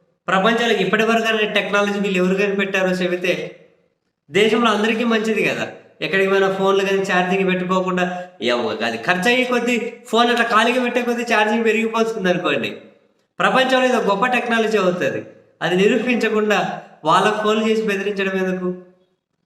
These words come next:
పిటిషన్ విత్‌డ్రా చేసుకోండి అని చెప్పడం ఎందుకు? అలా చెప్పడం ఎందుకు? మిషన్ ఖ-, ఖాళీకి పెడితే తొంభై తొమ్మిది పర్సెంట్ పెరిగిందని వేస్తారు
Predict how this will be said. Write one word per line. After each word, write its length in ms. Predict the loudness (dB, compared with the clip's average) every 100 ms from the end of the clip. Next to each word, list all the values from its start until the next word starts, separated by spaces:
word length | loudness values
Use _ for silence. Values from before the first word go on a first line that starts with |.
| -18
పిటిషన్ 440 | -4 0 0 2 0
విత్‌డ్రా 300 | 0 0 0
చేసుకోండి 420 | 0 -2 -2 -2
అని 100 | -2
చెప్పడం 320 | -2 0 0
ఎందుకు? 240 | 0 -2 -6 -12 -16 -20 _ _ _ _ _ _ _ _ _ -4
అలా 200 | -2 0
చెప్పడం 360 | 0 0 0 0
ఎందుకు? 380 | -2 -2 -4 -6 -16 _ _ _ _ _ _ _ _ _ _ _ _ _ _ _ _ _ _ _ _ _
మిషన్ 440 | -6 -2 2 2 2
ఖ-, 240 | 0 0
ఖాళీకి 340 | 2 4 4 2
పెడితే 180 | 0
తొంభై 240 | 0 0 2
తొమ్మిది 260 | 2 2
పర్సెంట్ 300 | 2 0 0
పెరిగిందని 400 | 0 0 0 0
వేస్తారు 720 | -2 -2 -6 -8 -4 -4 -4